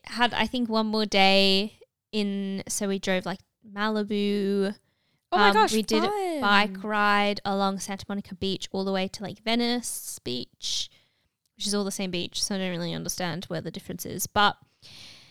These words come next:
Speaker 1: so that was really cool. Like, went to the pier. Um, and then what else did we do? We took, like, electric scooters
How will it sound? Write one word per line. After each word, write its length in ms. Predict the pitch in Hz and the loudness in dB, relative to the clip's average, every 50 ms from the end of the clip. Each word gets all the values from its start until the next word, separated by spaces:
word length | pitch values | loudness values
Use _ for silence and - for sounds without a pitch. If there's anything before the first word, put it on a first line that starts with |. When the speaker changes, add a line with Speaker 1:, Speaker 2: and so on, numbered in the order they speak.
| _ _ _ _ _ _ | _ _ _ _ _ _
Speaker 1:
so 120 | - - 277 | 0 4 6
that 120 | 294 - - | 6 6 6
was 140 | 294 269 | 4 2
really 180 | 285 294 285 277 | 2 2 0 0
cool. 480 | - - 294 285 285 285 285 285 285 - | 0 0 2 2 4 4 2 0 0 -2
Like, 200 | 220 214 - - | -4 -4 -4 -2
went 200 | 226 220 220 - | -4 -4 -2 -4
to 80 | - - | -4 -6
the 80 | 226 | -4
pier. 540 | - - - 254 247 247 247 247 254 254 233 - - - - - - - - - - | -6 -4 -2 0 0 2 2 2 0 0 -2 -4 -8 -12 -14 -14 -16 -14 -14 -8 -2
Um, 720 | - 208 208 208 202 202 202 202 202 196 190 190 190 196 196 - _ _ _ _ _ _ - | 2 2 4 4 4 4 4 2 0 -2 -4 -6 -6 -8 -10 -12 _ _ _ _ _ _ -4
and 180 | 214 220 226 226 | -2 0 2 4
then 640 | 226 226 226 226 226 226 226 226 226 226 233 254 247 _ _ _ _ _ _ _ _ _ _ _ _ _ _ _ _ _ | 4 4 4 4 2 2 0 0 0 -2 -2 -6 -8 _ _ _ _ _ _ _ _ _ _ _ _ _ _ _ _ _
what 100 | 320 339 | -6 -4
else 220 | 349 415 - - - | -4 -4 -4 -4 -4
did 100 | 349 311 | -2 -2
we 100 | 294 233 | -2 -2
do? 480 | - 185 185 185 180 170 175 214 214 - _ _ _ _ | -2 0 0 0 0 0 -2 -4 -6 -10 _ _ _ _
We 260 | 214 226 233 233 - - - | -2 0 0 0 0 -4 -8
took, 180 | - - 226 - | -12 -10 -6 -6
like, 160 | 247 254 - - | -6 -6 -4 -4
electric 560 | 226 226 208 190 180 - - - - 208 - - | -4 -2 -2 -2 -4 -6 -8 -14 -14 -12 -10 -8
scooters 920 | - - - - 185 190 185 190 185 185 190 185 214 - - - - - | -8 -8 -6 -4 -4 -4 -2 -2 -2 -2 -4 -4 -4 -2 -2 -2 -4 -6